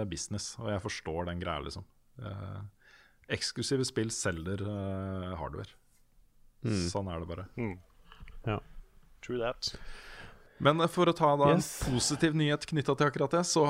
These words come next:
Speaker 1: har jo, eh, det er jo massevis av folk som sitter og, ehm, og, eh, kikker på dette her. Og det har jo kommet hacks da, som gjør at, eh, Oculus eksklusive spill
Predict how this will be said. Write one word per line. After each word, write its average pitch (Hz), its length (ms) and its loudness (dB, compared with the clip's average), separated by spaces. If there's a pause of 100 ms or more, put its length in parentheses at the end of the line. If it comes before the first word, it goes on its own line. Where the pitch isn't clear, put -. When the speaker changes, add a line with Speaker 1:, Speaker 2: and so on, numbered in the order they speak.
Speaker 1:
har 127 160 6
jo, 135 280 6
eh, 123 920 2
det 113 100 -2
er 113 120 4
jo 117 60 0
massevis 117 340 -2
av 113 60 -2
folk 104 200 2
som 123 100 -2
sitter 104 360 0
og, 104 300 4 (260)
ehm, 95 500 -4 (280)
og, 92 380 -4
eh, 98 920 -6
kikker - 280 -6
på 107 120 -2
dette 107 200 0
her. 170 140 4 (340)
Og 123 460 4
det 123 80 4
har 117 100 4
jo 117 60 2
kommet 101 280 0
hacks - 280 0
da, 110 120 -2
som - 220 -8
gjør 95 240 -2
at, - 220 -6
eh, 107 160 -2
Oculus - 540 -6
eksklusive 104 600 -4
spill 98 280 -2